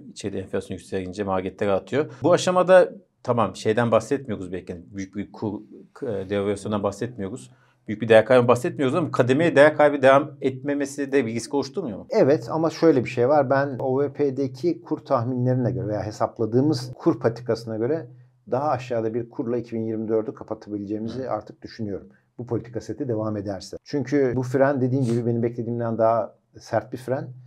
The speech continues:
Speaker 2: Bu sert fren muhtemelen kurları üzerinde bir kontrol sağlıyor olacak. Ne o? Tabii ki Türk lirası reel anlamda değer kazanacak. Burası net. Ama yani ihracatçı Türk lirasının, e, değer kazanmasına karşı,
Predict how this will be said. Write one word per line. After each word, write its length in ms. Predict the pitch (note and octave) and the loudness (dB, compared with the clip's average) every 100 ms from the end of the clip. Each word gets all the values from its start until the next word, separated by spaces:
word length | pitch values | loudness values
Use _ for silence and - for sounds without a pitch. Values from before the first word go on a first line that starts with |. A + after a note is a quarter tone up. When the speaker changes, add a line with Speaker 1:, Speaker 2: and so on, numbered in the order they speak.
| - _ _ | -20 _ _
Speaker 2:
Bu 60 | C3+ | -4
sert 280 | C#3+ B2+ | 0 0
fren 220 | - B2+ C3+ | 0 -2 -2
muhtemelen 500 | B2 C3+ A2+ A2 A#2 | -4 -4 -2 -4 -4
kurları 420 | B2 A2+ A2 A2 | -2 0 0 -2
üzerinde 340 | G#2 A2 C3 | -2 -4 -4
bir 60 | A#2 | -8
kontrol 440 | - A2 - C3 B2+ - _ _ | -6 -6 -4 -6 -6 -18 _ _
sağlıyor 440 | - A2+ A#2 A#2+ | 2 4 4 2
olacak. 380 | G2+ G2 C#3+ D#3+ - | 0 -2 -8 -10 -10
Ne 180 | B2 D3 | -2 2
o? 160 | C3 A2+ | 2 0
Tabii 240 | D#3 C3 | -2 -2
ki 120 | C3 | -6
Türk 240 | B2+ B2+ A#2 | -10 -10 -6
lirası 220 | A#2+ B2 | -4 2
reel 240 | B2 A#2 | 2 2
anlamda 300 | A2 A2 A#2 | 0 -2 -2
değer 220 | G#2+ G2+ | 0 -2
kazanacak. 400 | G2+ F#2 D#2+ F#2+ - | -4 -12 -14 -16 -10
Burası 340 | G#2+ G#2+ - G#2+ | -6 -6 -6 -6
net. 280 | B2+ B2+ - - | -8 -12 -14 -4
Ama 200 | B2 B2+ | 0 2
yani 200 | B2+ B2+ | 2 0
ihracatçı 640 | B2 C#3 C3 C#3 C3+ C3+ | 2 4 4 4 0 -4
Türk 240 | - C3 B2+ | -10 -8 -4
lirasının, 680 | B2 - C3 B2+ B2+ B2 B2+ | -4 -4 -4 -4 -4 -8 -8
e, 120 | A#2 A2 | -6 0
değer 220 | B2 A#2+ | 0 2
kazanmasına 760 | A#2+ A#2 A2 A2+ - G#2+ F#2+ | 0 0 0 -4 -4 -6 -6
karşı, 460 | - G2 - F#2+ | -2 -2 -4 -10